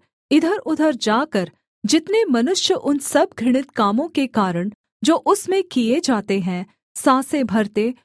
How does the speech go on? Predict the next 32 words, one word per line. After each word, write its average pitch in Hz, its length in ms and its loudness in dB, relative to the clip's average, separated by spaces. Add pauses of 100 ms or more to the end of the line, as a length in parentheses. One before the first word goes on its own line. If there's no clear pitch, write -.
(180)
और 269 160 4
दुःख - 440 2
के 311 180 -2
मारे 262 360 0
चिल्लाते 208 600 -2
हैं, 190 320 -4 (480)
उनके 403 340 2
माथों 262 460 0
पर 190 260 -2 (440)
चिन्ह 330 240 2
लगा 190 380 -2
दे।" 160 260 -8 (520)
तब 320 180 4
उसने 415 380 2
मेरे 381 280 2
सुनते 269 440 2
हुए 208 360 -2 (320)
दूसरों 262 380 2
से 254 180 2
कहा, 196 420 -4 (380)
"नगर 285 400 4
में 370 180 -2
उनके 285 400 0
पीछे-पीछे 262 840 -2
चलकर 233 580 -2 (380)
मारते 247 420 2
जाओ, 165 380 -4 (340)
किसी 359 380 2
पर 359 120 2
दया 226 340 0
न 226 260 2
करना 196 440 -4